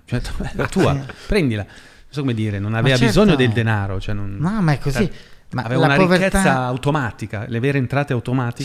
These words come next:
Speaker 2: Certo.
Speaker 1: sono quelle. <laughs> Quando ti danno
Speaker 2: Lo
Speaker 1: le robe di dono, no?
Speaker 2: Esatto,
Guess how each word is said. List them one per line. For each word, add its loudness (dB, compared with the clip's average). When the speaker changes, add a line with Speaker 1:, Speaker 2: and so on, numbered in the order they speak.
Speaker 2:
Certo. -2
Speaker 1:
sono -4
quelle. -6
<laughs> -20
Quando -10
ti -20
danno -6
Speaker 2:
Lo -4
Speaker 1:
le -6
robe -6
di -4
dono, -2
no? -8
Speaker 2:
Esatto, -4